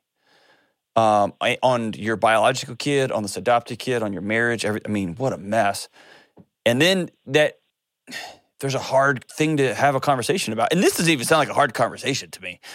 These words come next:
but there being a hard conversation, um,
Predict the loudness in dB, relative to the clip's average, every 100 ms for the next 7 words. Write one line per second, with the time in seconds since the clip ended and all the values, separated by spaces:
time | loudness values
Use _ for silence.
0 | -20 _ 0 0 -2 _ _ _ -2 0
1 | 2 0 2 2 2 -2 -2 -2 -2 -2
2 | -4 -6 -12 _ _ _ _ _ _ _
3 | 0 2 2 2 0 -6